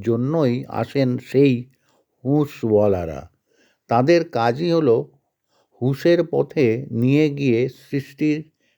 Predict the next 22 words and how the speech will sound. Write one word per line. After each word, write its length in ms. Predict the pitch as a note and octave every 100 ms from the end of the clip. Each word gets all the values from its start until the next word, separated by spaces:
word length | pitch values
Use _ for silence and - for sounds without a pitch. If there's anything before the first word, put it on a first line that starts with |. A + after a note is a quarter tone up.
| -
বিরাট 360 | A2+ C3+ D3+ D3
উদ্দেশ্যকে 840 | - A#2 A#2+ C#3+ C#3+ - C#3+ B2 C3+
সফল 440 | - - A#2 A2
করা। 360 | G#2 D#2 C#2 - _ _ _ _ _ -
সৃষ্টির 500 | E3+ E3+ - G#3 F#3
নিয়ম 400 | D3+ D3 F3 D#3
হলো, 440 | D3+ A2+ C3 - _ _ _ -
যেই 320 | G#2+ D3+ F3
সূক্ষ্ম 480 | - D3+ C#3+ - E3+
জিনিস 400 | C#3+ C#3 E3+ -
হতে 200 | D3+ D#3
তুমি 340 | D#3 D3 D3 A2
এসেছো, 560 | G#2 D#3+ C#3 F#2+ E2+ _ _ _ _
সেই 320 | - D#3 F3+
সূক্ষ্ম 440 | - C3+ _ E3+
জিনিসে 440 | D#3+ C#3+ C3+ C3+ D#3+
তুমি 320 | - B2 C#3+
বিলীন 440 | A#2+ A#2 A#2+ C#3+
হয়ে 240 | A2 F#2+ E2
যাবে। 340 | E2+ D#2 D2+ - _ _ _ -
কি 160 | D#3+ -
অপূর্ব 720 | A#2 A2 D#3+ F3 E3+ E3 D#3+